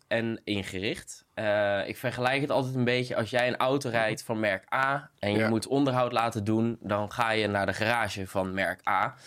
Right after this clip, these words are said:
Speaker 1: en niet naar de garage van merk B, ondanks dat die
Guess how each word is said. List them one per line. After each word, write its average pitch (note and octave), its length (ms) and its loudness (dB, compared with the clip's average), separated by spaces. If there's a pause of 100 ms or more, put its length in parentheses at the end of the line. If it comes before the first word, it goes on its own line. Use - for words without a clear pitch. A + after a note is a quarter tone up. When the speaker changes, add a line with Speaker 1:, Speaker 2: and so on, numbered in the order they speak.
(300)
Speaker 1:
en A#2 160 2
niet B2 140 2
naar G#2+ 140 -2
de G#2 80 -2
garage G#2 380 -2
van A2 160 -8
merk G#2 260 -2
B, G#2+ 320 -4
ondanks G#2 300 -6
dat G2+ 180 -6
die - 160 -12